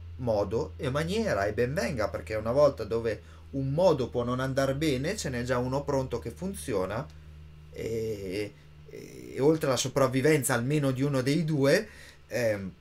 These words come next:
ci può essere uno, "Oh cavolo, c'ho sto problema che non risolvo, tu come l'hai risolto?" "Ah, io faccio così e questo problema non ce l'ho." "Ok, grazie, però, però io ci avrei quest'altro problema." "Ah no, quella roba lì è una vita che ce l'affrontiamo e abbiamo questi strumenti."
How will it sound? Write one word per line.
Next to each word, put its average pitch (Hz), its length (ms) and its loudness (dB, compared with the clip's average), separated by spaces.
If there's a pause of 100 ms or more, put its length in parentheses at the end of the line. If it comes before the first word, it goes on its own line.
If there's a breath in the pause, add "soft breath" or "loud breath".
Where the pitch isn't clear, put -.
(580)
ci 127 160 -4
può 147 140 4
essere 147 260 4
uno, 135 200 2
"Oh 151 220 0
cavolo, 127 320 2
c'ho 139 140 -2
sto 151 160 0
problema 156 360 2
che 147 120 -2
non 139 140 0
risolvo, 113 440 2
tu 214 80 -6
come 330 220 -2
l'hai 135 160 4
risolto?" 110 520 0
"Ah, - 140 -4
io 107 160 -2
faccio 127 300 -4
così 143 400 -2
e 135 180 2
questo 117 240 -6
problema 135 440 -2
non 107 180 -8
ce 156 120 -2
l'ho." 165 220 0 (640 loud breath)
"Ok, 190 440 0
grazie, 131 420 2
però, - 380 2 (360)
però 190 220 4
io 196 140 4
ci 190 100 2
avrei 156 200 2
quest'altro 127 600 0
problema." 107 680 0
"Ah 104 320 2
no, 110 200 -2
quella 101 200 -2
roba 101 220 -2
lì 117 140 -4
è 117 80 -2
una 98 120 -6
vita 117 300 -4
che 110 220 -6
ce 98 100 -12
l'affrontiamo 110 840 -4
e 214 100 0
abbiamo 147 400 0
questi - 260 -6
strumenti." 104 640 -6